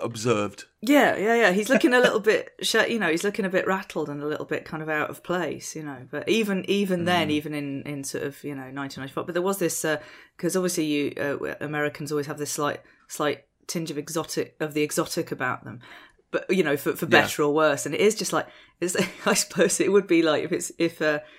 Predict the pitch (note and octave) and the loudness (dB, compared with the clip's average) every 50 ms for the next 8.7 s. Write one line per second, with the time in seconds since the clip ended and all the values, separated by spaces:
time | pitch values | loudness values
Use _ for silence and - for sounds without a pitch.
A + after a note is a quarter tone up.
0 | - _ - - - - - - _ _ _ _ - D#3+ D#3 - - - D#3+ D3+ | -20 _ -12 -12 -12 -12 -16 -20 _ _ _ _ -4 -4 -4 -4 -4 -4 -4 -2
1 | D3 D3 C#3+ D3 - - - - E3+ D#3+ D#3 - F3 - - - E3+ D#3+ D#3 D#3+ | -2 -6 -8 -10 -10 -8 -2 0 0 0 0 -2 -4 -4 0 0 0 0 2 2
2 | D3+ D#3 D#3 D3 D3+ D3 D#3 D3 D3 D3 - E3+ E3+ E3 D#3 C3+ C3+ C#3+ - - | 0 0 0 -2 -2 -2 -2 -4 -4 -2 0 2 2 4 2 2 -2 -4 -4 -4
3 | C#3+ D3 C#3+ D3 C#3+ C#3 C#3 - D3 D3 C3+ C3+ - - - _ - - D#3+ - | -6 -4 -4 -2 -4 -4 -4 -4 -4 -4 -4 -6 -12 -20 -20 _ -10 -8 -8 -8
4 | - - _ _ _ _ - D#3+ F3 - - G#3 A3+ A#3 G#3 A3 C#4 C4+ - - | -8 -12 _ _ _ _ -12 -12 -12 -10 -8 -6 -2 2 2 2 2 2 -2 -4
5 | - - F3 E3+ G#3+ G3+ - - D#3+ F#3 A3+ B3+ G3+ D#3+ C3+ - - - D#3+ - | -4 -4 -4 -4 -4 -4 -4 -2 0 2 2 4 2 2 0 -4 -6 -8 -6 -6
6 | - C#3+ C3+ - - E3 D3 D3 C#3+ D3+ D#3 G3+ - - F3+ - G3+ G#3 F#3+ G3 | -6 -6 -6 -6 -4 -2 -2 -2 -2 -2 -2 -4 -4 -6 -6 -8 -8 -6 -6 -6
7 | A#3+ A#3 F3+ B2+ B2 B2 - _ _ _ _ _ _ _ _ _ - - - A#4+ | -6 -8 -10 -10 -12 -16 -18 _ _ _ _ _ _ _ _ _ -14 -12 -12 -8
8 | - - C#3 - - - - - - _ _ - F3 | -8 -10 -10 -8 -10 -12 -12 -12 -12 _ _ -12 -12